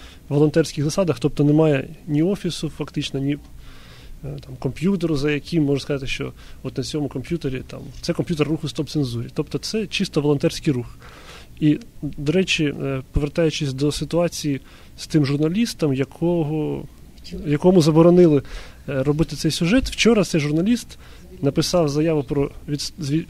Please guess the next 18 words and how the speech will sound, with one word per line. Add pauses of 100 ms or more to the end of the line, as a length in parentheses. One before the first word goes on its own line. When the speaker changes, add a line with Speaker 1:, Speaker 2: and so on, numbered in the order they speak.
(100)
Speaker 1:
про
звільнення
з
цього
телеканалу,
тому
що (680)
той
випадок,
е, (140)
він
фактично
зробив
його, (720)
е, (300)
ну,
позбавив
його